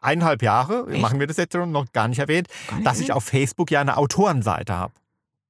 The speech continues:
Speaker 2: Ach so, haben wir noch nie gesagt, dass
Speaker 1: Nee.
Speaker 2: du auf Facebook eine Autorenseite
Speaker 1: Nein.
Speaker 2: hast? Das haben wir noch nie erwähnt, deine Autorenseite?
Speaker 1: Nein.
Speaker 2: De-, deswegen führt die so ein stiefmütterliches
Speaker 1: <laughs>
Speaker 2: Dasein, oder was?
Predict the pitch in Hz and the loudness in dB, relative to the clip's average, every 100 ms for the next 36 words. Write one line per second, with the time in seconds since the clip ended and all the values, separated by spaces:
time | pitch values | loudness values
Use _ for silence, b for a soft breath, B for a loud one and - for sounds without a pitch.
0 | _ 120 - - 123 139 95 92 110 214 | _ -8 -8 -4 0 2 2 2 4 4
1 | 392 320 269 - 131 107 107 123 - - | 2 0 0 0 2 2 0 -2 -2 -2
2 | 107 78 95 - 170 311 92 95 104 101 | -2 -2 -4 -2 -2 -2 -4 -2 0 0
3 | 135 - _ _ _ - 143 185 262 277 | -2 -8 _ _ _ -6 0 2 4 4
4 | 262 302 359 339 330 311 349 - 262 269 | 4 4 4 2 2 2 0 0 0 2
5 | 269 - 302 285 226 135 131 170 147 151 | 0 2 2 2 2 0 2 2 2 -2
6 | - - _ _ _ _ _ - 196 233 | -12 -20 _ _ _ _ _ 0 2 4
7 | 277 - 285 302 - 277 262 233 233 - | 2 2 -2 0 -2 2 2 4 2 0
8 | - 269 359 - 269 262 254 254 220 220 | -2 -2 0 0 2 2 2 2 4 4
9 | 285 311 233 135 107 101 107 101 90 90 | 4 4 2 0 0 0 0 0 0 -2
10 | - - | -4 -6